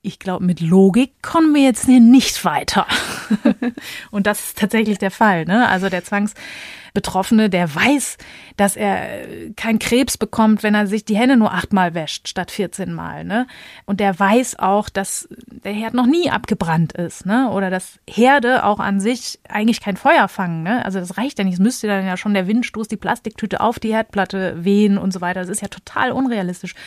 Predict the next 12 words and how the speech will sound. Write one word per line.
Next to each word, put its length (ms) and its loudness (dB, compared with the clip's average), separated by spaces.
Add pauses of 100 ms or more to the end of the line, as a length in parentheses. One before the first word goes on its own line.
(380)
Und 120 -8
das 160 -4
können 200 4
auch 100 -8
Zwangspatienten 760 -6 (180)
erkennen, 580 -2
ne? 180 -6 (320)
Der 140 -8
Zwang 240 -6
ist 160 -12
trotzdem 460 0
da. 300 -6